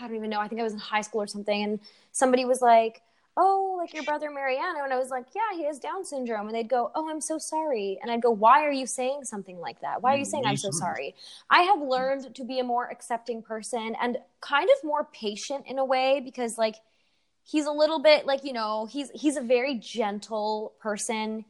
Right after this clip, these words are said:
Speaker 1: He's very,
Speaker 2: Mm-hmm.
Speaker 1: like, slow. He's kinda, he reminds me of a sloth a bit. And,
Speaker 2: <laughs>
Speaker 1: um, like, he's a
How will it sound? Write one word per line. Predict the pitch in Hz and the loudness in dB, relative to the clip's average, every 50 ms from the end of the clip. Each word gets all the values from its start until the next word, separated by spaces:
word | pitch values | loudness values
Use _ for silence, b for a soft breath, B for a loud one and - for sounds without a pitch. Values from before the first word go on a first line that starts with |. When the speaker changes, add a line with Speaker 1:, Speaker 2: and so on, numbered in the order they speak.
| _ _ | _ _
Speaker 1:
He's | - 277 262 254 | -4 -2 2 6
very, | 311 302 262 247 233 226 | 8 8 10 8 8 6
Speaker 2:
Mm-hmm. | |
Speaker 1:
like, | 214 208 196 196 | 4 2 0 0
slow. | - - - - 220 202 196 202 | 0 -2 -2 0 2 4 4 4
He's | 214 208 | 2 0
kinda, | - 247 214 - | -4 -6 -4 -2
he | 247 285 | -2 -2
reminds | 277 262 233 214 214 208 | 0 0 -2 -2 -2 -2
me | 214 | -6
of | 185 | -6
a | 185 | -6
sloth | - - 190 185 180 190 214 | -6 -4 -2 -2 -2 -2 -4
a | 208 | -6
bit. | 208 220 233 233 - _ B B B B B B B B B - | -4 -4 -4 -4 -6 _ B B B B B B B B B -2
And, | 247 240 233 233 226 - - 226 226 | 0 2 4 4 4 4 4 2 0
Speaker 2:
<laughs> | - | 0
Speaker 1:
um, | - 220 214 214 208 208 208 208 214 214 - _ b b b b b b b | 0 0 0 0 0 -2 -4 -6 -6 -8 -12 _ b b b b b b b
like, | 247 269 269 269 | 6 6 6 6
he's | 302 349 302 294 | 6 2 2 2
a | 339 311 | -2 -6